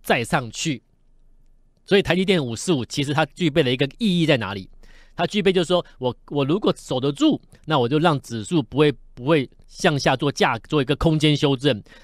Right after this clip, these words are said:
就有机会让指数变成时间修正。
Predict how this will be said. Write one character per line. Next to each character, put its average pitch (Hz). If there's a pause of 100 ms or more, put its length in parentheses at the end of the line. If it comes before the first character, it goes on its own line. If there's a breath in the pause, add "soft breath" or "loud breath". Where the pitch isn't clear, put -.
(100)
就 170
有 135
机 156
会 165
让 156
指 117
数 147
变 147
成 117 (220)
时 143
间 233
修 190
正。 147